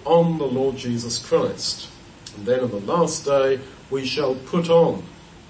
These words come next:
immortality, be clothed with it. Two Corinthians five three, One Corinthians, uh, fifteen, fifty-three and fifty-four. And I think the idea is that if our focus is upon putting on that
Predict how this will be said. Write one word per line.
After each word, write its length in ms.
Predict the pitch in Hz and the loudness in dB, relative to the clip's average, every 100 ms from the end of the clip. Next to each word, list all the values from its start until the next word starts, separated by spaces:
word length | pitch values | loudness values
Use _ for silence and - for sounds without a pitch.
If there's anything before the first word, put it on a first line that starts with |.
| - | -8
immortality, 840 | 127 113 117 - 165 156 123 - - - - | -4 -2 -4 0 2 4 2 -4 -14 -18 -12
be 140 | 120 120 | -10 -10
clothed 720 | - 170 175 165 127 - - 110 | -8 0 2 4 0 -4 -8 -10
with 140 | 101 | -8
it. 240 | - - - | -10 -16 -12
Two 200 | 123 117 | -10 -8
Corinthians 420 | 123 113 120 113 - | -6 -4 -6 -8 -4
five 340 | 131 123 123 | 0 2 0
three, 260 | 135 131 131 | -2 -2 0
One 240 | 117 123 | -2 -2
Corinthians, 600 | 135 127 127 120 117 - - - - | -4 -4 -4 -4 -4 -10 -18 -20 -12
uh, 100 | 113 | -8
fifteen, 500 | 107 156 156 143 139 | -4 -4 0 2 2
fifty-three 500 | 131 123 131 123 127 | -2 -8 -10 -4 -2
and 120 | 120 120 | -2 -2
fifty-four. 720 | 120 117 - 160 147 95 - - - - - - - | -8 -8 -6 -2 0 -2 -6 -18 -20 -20 -20 -20 -6
And 80 | 156 | 2
I 120 | 165 | 2
think 420 | - 247 247 - - - - | 2 0 0 -4 -16 -14 -2
the 140 | 151 | 2
idea 480 | 160 156 143 135 135 | 4 4 2 2 2
is 800 | 160 160 123 - - - - - | 4 2 0 -8 -10 -8 -10 -4
that 320 | 156 156 151 - - | 0 2 0 -4 -8
if 160 | 165 226 | -4 0
our 160 | 233 | 0
focus 560 | - 190 190 175 127 147 | 0 2 2 2 -2 -2
is 160 | 131 143 | -2 -4
upon 440 | - 110 139 135 | -4 -4 -4 -4
putting 340 | 170 165 143 143 | -2 0 2 2
on 320 | 135 131 123 127 120 | 2 0 -4 -6 0
that 320 | 185 202 | 0 0